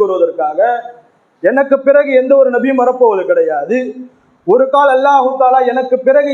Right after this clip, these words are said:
யாரேனும் ஒரு நபியாக ஆக்க முயற்சித்தால் அது உமர் ரலியல்லாஹு அன்ஹுவாக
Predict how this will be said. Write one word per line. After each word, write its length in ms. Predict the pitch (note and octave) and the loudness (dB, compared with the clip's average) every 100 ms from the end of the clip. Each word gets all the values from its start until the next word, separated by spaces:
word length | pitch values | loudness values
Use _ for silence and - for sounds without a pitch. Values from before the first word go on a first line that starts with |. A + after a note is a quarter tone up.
| C4 | 2
யாரேனும் 480 | A#3+ B3+ C#4 C#4 C4+ | 2 2 2 2 2
ஒரு 100 | B3+ A#3 A3 | 2 2 -2
நபியாக 320 | A3 C4 B3 A3+ | 0 0 2 0
ஆக்க 200 | A#3+ B3 A3 | 0 -4 -4
முயற்சித்தால் 760 | A3 A#3+ A3+ G3 G3 G#3+ C4 B3+ - - | -2 -2 -2 -4 0 2 2 -2 -12 -6
அது 80 | E3 F#3 | -2 0
உமர் 220 | A3+ C#4 | 0 2
ரலியல்லாஹு 420 | B3+ B3 B3 A#3 A3+ | 2 2 2 0 0
அன்ஹுவாக 320 | G3+ G3 | -2 -2